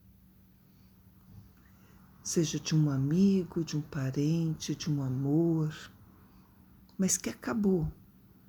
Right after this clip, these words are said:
é passado. Deixe ir. <clears throat> Deixe ir.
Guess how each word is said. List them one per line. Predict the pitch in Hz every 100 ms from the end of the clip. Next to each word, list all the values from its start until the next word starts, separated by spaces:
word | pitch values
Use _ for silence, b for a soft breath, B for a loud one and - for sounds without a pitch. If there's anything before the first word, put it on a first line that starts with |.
| - - - - - -
é |
passado. | 151 147 139 - - 147 143 143 135 - 131 131 - - - - - - - - - - - - - - - - - - - -
Deixe | 170 160 196 220 208 - - -
ir. | 208 - - - - _ _ - - - - - - - - - - - _ - - _ _ -
<clears throat> | 208 175 151 139 135 - _ _ _ _ _ - - -
Deixe | 175 196 202 202 -
ir. | 151 165 180 160 -